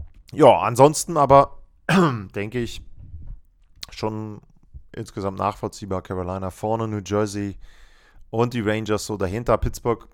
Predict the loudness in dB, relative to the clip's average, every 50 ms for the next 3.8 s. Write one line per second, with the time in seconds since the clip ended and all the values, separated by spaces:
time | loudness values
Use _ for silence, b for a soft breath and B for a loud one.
0 | -18 -14 -14 -14 -10 -10 -10 -10 -8 -6 -4 -4 0 2 2 0 2 2 2 2
1 | 2 0 -2 -4 -10 -8 -6 -4 -4 -4 -4 -4 -10 -12 -8 -6 -4 -4 -4 -4
2 | -6 -8 -10 -12 -14 -16 _ -20 -20 -20 -10 0 4 4 4 4 2 -6 -8 -6
3 | -4 -2 -2 -2 -4 -4 -4 -4 -4 -4 -8 -10 -12 -12 -12 -14